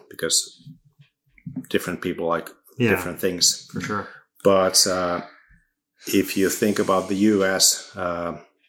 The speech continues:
Speaker 1: the conti-, the, the Northern Am-, North American continent has basically all kinds of nature. It,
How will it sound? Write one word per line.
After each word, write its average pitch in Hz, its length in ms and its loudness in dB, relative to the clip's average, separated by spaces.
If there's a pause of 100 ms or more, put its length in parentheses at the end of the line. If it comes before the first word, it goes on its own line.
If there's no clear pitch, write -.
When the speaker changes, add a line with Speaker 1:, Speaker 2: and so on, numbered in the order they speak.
(380)
Speaker 1:
the 85 80 0
conti-, 98 420 0 (140)
the, - 80 -6 (220)
the 92 340 -2 (140)
Northern 101 400 2
Am-, 95 340 -6
North 104 300 -2
American 92 460 -2
continent 90 460 -2
has 90 200 -4
basically 92 400 -2
all 92 240 0
kinds 87 240 0
of 82 100 -6
nature. 82 360 -6
It, 87 140 -6